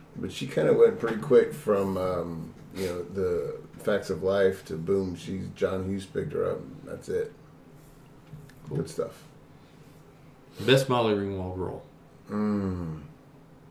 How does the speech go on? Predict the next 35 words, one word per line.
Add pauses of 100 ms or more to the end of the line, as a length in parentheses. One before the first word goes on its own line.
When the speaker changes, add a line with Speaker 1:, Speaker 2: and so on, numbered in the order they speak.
(1040)
Speaker 1:
I
mean,
I,
I
Speaker 2:
Maybe
Speaker 1:
yeah.
Speaker 2:
not
where
she
looked
the
hottest,
but (100)
what's
her
best
role?
Speaker 1:
Well,
I
mean,
yeah,
I,
I'm (160)
just, (920)
I
mean,
I
love
Breakfast
Club,
so
I
mean,
I,
I,